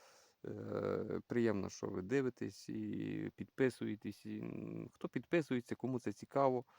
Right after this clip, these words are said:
мені дуже приємно. Дякую за коментарі, і за погані, і за хороші. Мені дуже цікаво почути думку кожного, хто що думає. Може, я щось неправильно роблю, може, ш-, може, я щось правильно роблю, може, щось неправильно.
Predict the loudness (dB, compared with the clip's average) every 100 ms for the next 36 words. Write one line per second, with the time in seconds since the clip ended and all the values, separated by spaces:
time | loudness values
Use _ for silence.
0 | -20 -20 -20 _ _ -2 2 4 2 0
1 | 0 -2 -2 -6 -12 _ _ _ _ _
2 | 2 4 6 4 4 2 2 2 2 0
3 | 0 -2 _ -20 -20 _ _ -4 2 2
4 | 2 2 2 2 2 0 0 0 2 4
5 | 2 -2 -8 -12 _ _ _ _ _ -4
6 | 0 0 -2 0 2 2 -2 2 6 6
7 | 4 -2 -4 -4 -2 -2 -2 -2 4 6
8 | 6 4 2 0 -4 -8 -4 -2 0 2
9 | 2 2 2 2 2 0 -2 -4 4 4
10 | 6 6 4 4 0 -2 -2 -2 -2 -8
11 | -10 -6 -4 -4 -6 -10 -12 -2 4 4
12 | 4 0 0 -2 -4 -4 -8 -2 2 2
13 | 0 -4